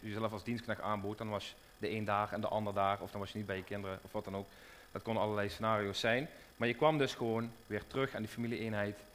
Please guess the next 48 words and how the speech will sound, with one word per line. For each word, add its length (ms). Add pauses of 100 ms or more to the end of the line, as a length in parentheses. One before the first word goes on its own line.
(320)
nou 140
ja, 100
die 120
werd 220
weer, 240
eh, 180
versterkt 340
en 60
verstevigd 400
en 80
het 120
werd 200
weer 120
herenigd. 520 (500)
Ehm, 440 (180)
en 160
ook 240
dat 320
was, 320 (200)
eh, 60 (720)
de 100
bedoeling 420 (340)
en 120
het 120
doel 220
van 180
het 100
jubeljaar. 440 (680)
Om 140
families 320
weer 160
te 80
herenigen. 540 (840)
Ehm, 320 (200)
het 160
derde 300
doel, 360 (440)
eh, 400
dat 100
sprak 200
mij 80
natuurlijk 360
wel 220
ook 120
heel 120
erg 120
aan, 240
was 300